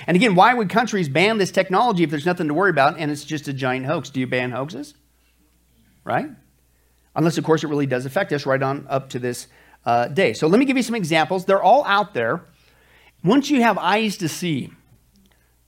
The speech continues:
you're not gonna be able to unsee it. And hopefully over the next two messages, you're gonna see some of the techniques that they use to subliminally manipulate people whether they realize it or not,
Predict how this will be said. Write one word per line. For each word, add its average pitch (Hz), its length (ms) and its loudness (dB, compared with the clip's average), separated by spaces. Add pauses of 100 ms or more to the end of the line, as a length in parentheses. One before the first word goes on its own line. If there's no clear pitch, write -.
you're 151 140 4
not 196 120 6
gonna 175 80 0
be 170 100 4
able 160 120 2
to 156 60 -6
unsee 143 400 -2
it. 85 120 -10 (720)
And 139 220 -2
hopefully 233 360 2
over 165 120 2
the 147 80 -2
next 165 220 -2
two 180 120 -4
messages, 135 800 -2
you're 139 140 -2
gonna 170 160 0
see 131 580 -2 (400)
some - 160 -2
of 196 80 0
the 175 60 0
techniques 165 500 -2
that 135 140 -12
they 139 80 -4
use 123 640 -4 (540)
to - 100 -6
subliminally 151 580 0
manipulate 131 520 -2
people 131 220 -6
whether 131 180 -4
they 123 40 -2
realize 131 440 -2
it - 20 -6
or 113 80 -4
not, 101 300 -4